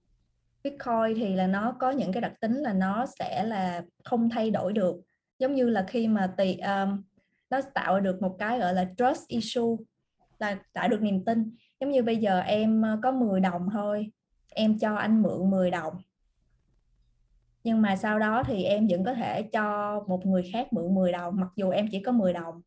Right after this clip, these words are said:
Thì trong Bitcoin nó có, ờ, một cái tính năng là nó sẽ giúp được detect là dou-, double spending. Tức nghĩa là em không thể nào có mười đồng mà em, em có thể cho, em có thể tặng hai lần, hai, ba lần.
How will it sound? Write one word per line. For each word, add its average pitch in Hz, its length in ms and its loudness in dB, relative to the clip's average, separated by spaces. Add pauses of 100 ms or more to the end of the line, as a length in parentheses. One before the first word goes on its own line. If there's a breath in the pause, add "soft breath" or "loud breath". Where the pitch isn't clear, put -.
(420 soft breath)
Thì 190 200 -4
trong 220 200 4
Bitcoin 220 720 -2
nó 247 120 4
có, 247 360 2
ờ, 233 240 0
một 185 160 -8
cái 247 80 -2
tính 254 220 -4
năng 220 140 -4 (140)
là 175 80 -4
nó 208 140 -2
sẽ 139 240 -4
giúp 233 180 0 (120)
được 185 260 0
detect 196 420 -4
là 185 160 0
dou-, 233 120 -2 (180)
double 226 320 -2
spending. 196 540 0 (400)
Tức 254 100 0
nghĩa 214 200 2
là 208 120 0
em 220 380 2
không 214 220 0
thể 180 120 0
nào 180 520 -2
có 233 100 2
mười 208 200 0
đồng 180 200 0 (100)
mà 180 60 -10
em, 214 320 -2 (200)
em 208 180 -2
có 240 120 -4
thể 190 260 2
cho, 208 440 -2 (100)
em 214 180 -6
có 233 80 -2
thể 196 100 0
tặng - 260 -4
hai 214 260 -2
lần, 175 220 0
hai, 202 300 -2
ba 202 240 0
lần. 175 300 0